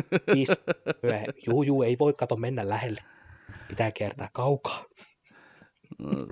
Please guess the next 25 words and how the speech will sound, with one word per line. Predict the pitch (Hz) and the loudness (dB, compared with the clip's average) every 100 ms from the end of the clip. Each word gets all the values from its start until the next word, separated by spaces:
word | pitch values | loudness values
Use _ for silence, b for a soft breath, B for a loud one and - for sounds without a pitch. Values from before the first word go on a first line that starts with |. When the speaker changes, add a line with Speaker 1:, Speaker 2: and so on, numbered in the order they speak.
| - | -10
Speaker 1:
se | - 110 | -8 -8
on, | 76 123 | -8 -10
siis | 135 170 - | -12 -10 -4
se | |
on, | 214 - - | -4 -2 -4
et | 247 254 | -4 -4
se | - | -4
on | 247 247 | -4 0
vaan | 240 | 2
mielenkiintoinen | 240 220 143 123 123 120 | 4 4 4 2 2 2
niinku | 120 117 - | 0 -2 0
tavallaan | 123 117 113 | 0 2 2
saada | 123 113 | 2 2
itsensä | 123 127 - 110 - | 2 2 -2 -6 -6
kiinni | - 117 101 117 | -2 0 -2 -6
siitä, | 90 85 | -8 -8
että | 104 - | -10 -8
no, | 139 131 - 127 | -6 -6 -8 -8
en | |
mä | 127 | -6
nyt | 127 - | -6 -4
voi | 127 | -6
sitten, | - - 120 - b b b b | -6 -8 -10 -10 b b b b
sitten | - 139 - 117 | -4 -2 -2 -4
tota, | - 104 113 | -4 -2 -2